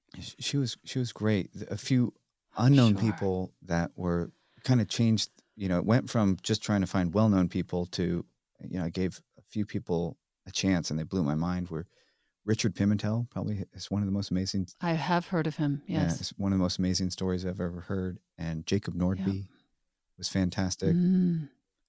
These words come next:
Speaker 2: Okay.
Speaker 1: Um, Peter Rollins is one of my h-,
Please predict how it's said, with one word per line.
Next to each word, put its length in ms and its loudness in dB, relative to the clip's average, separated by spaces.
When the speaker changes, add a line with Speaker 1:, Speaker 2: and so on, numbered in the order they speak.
Speaker 2:
Okay. 340 -8
Speaker 1:
Um, 360 -6
Peter 240 2
Rollins 560 0
is 200 -16
one 220 2
of 100 -2
my 160 2
h-, 160 -4